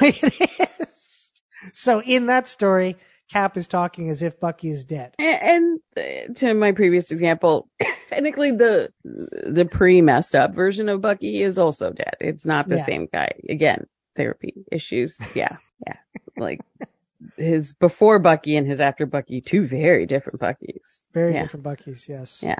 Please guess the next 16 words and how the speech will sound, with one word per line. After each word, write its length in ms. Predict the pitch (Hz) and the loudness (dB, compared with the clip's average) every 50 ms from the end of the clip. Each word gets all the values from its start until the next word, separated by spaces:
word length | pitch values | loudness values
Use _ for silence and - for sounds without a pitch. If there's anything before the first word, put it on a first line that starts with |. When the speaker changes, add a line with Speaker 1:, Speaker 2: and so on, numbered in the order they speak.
| - | -8
Speaker 1:
Uh, 20 | 131 | -12
totally. 400 | - - 151 143 135 127 127 127 - | -14 -16 -14 -14 -12 -12 -14 -14 -14
Speaker 2:
Yeah. 240 | - - - - 139 - - | -12 -12 -12 -12 -10 -6 -2
Speaker 1:
But, 300 | 185 170 165 _ - - | -2 -2 -2 _ -6 -4
uh, 80 | 170 165 | -2 -2
yeah, 220 | 160 170 165 156 | 0 0 -2 -2
that 180 | 151 190 220 247 | 0 2 2 2
was 240 | 247 226 196 170 160 | 2 0 -2 -4 -4
their 520 | 165 185 185 185 175 170 165 165 151 _ _ | -2 0 2 2 2 2 0 0 -4 _ _
kind 240 | - 175 160 156 151 | -10 -8 -8 -6 -6
of 280 | 156 147 135 135 - _ - | -6 -6 -8 -10 -16 _ -8
legacy 640 | 160 160 165 170 160 165 156 - - 156 151 165 156 | -4 -2 -2 -2 -2 -4 -8 -8 -10 -10 -10 -10 -6
over 340 | 156 160 156 143 143 147 | -6 -6 -4 -4 -6 -8
at 100 | 147 143 | -8 -8
Marvel. 580 | 151 147 147 151 151 147 131 127 127 131 135 143 _ _ - | -8 -8 -6 -4 -4 -6 -6 -8 -10 -12 -14 -14 _ _ -12
But 420 | 180 160 214 240 269 247 - _ | -4 2 4 4 4 4 0 _